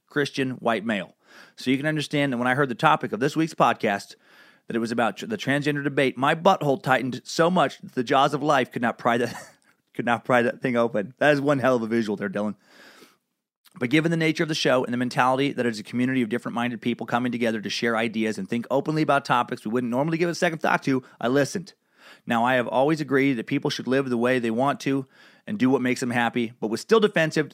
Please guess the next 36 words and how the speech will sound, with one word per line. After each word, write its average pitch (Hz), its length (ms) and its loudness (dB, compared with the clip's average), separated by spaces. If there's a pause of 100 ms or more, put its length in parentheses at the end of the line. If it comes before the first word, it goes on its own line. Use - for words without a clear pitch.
(120)
at 120 80 -6
the 123 60 -4
thought 127 200 2
of 117 80 -2
transgender. 107 560 -2 (360)
I 110 80 -4
want 135 120 0
to - 60 -2
say 131 40 2
thank 170 260 -2
you 151 40 -10
for - 120 -2
educating 139 400 0
me 139 80 0
on 131 40 0
this 127 140 -2
subject 120 380 0
and 110 100 -4
making 123 240 -4
me 117 80 0
realize 123 380 0
that 107 80 -6
the 90 120 -16
trans 131 280 -4
community 120 380 -2
has 104 200 -4
no 123 140 0
control 117 360 -2
over 98 140 -4
how 120 140 2
they 120 100 0
feel 107 380 -2 (320)
or 110 80 -8
who 120 160 0
they 107 160 2
are. 87 240 -4